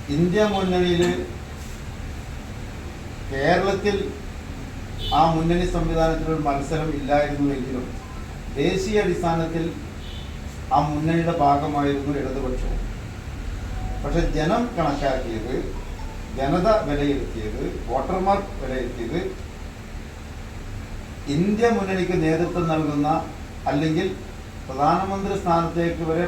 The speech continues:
പറയപ്പെടുന്ന രാഹുൽ ഗാന്ധി നേരിട്ട് നേതൃത്വം നൽകുന്ന ഒരു തെരഞ്ഞെടുപ്പ് മേഖലയാണ് കേരളം എങ്കിൽ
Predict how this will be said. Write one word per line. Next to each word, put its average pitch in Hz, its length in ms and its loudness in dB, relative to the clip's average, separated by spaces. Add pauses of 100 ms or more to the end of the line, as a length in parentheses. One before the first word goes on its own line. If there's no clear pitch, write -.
പറയപ്പെടുന്ന 147 640 0 (400)
രാഹുൽ 165 400 2 (120)
ഗാന്ധി 147 300 2 (160)
നേരിട്ട് 170 560 0 (220)
നേതൃത്വം 170 540 0
നൽകുന്ന 151 360 0 (560)
ഒരു 147 120 2 (120)
തെരഞ്ഞെടുപ്പ് 160 600 0 (400)
മേഖലയാണ് 143 680 2 (100)
കേരളം 117 360 -4 (720)
എങ്കിൽ 151 200 0